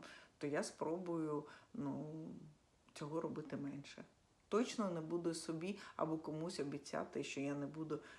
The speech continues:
е, цього робити ніколи. Ні, буду, бо я звичайна людина, я не ангел. І в мене навіть, е, ліку, е, святого, святої людини нема. Тому ні, я звичайна людина. Я просто намагаюся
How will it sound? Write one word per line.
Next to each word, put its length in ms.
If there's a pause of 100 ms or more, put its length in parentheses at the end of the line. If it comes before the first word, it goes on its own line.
(160)
е, 120
цього 300
робити 380
ніколи. 440 (360)
Ні, 200
буду, 440 (240)
бо 60
я 140
звичайна 540
людина, 500 (120)
я 140
не 220
ангел. 400 (680)
І 80
в 100
мене 400
навіть, 420 (380)
е, 360
ліку, 640
е, 440
святого, 920 (100)
святої 440
людини 440
нема. 500
Тому 460
ні, 320 (260)
я 100
звичайна 540
людина. 420 (340)
Я 80
просто 480
намагаюся 880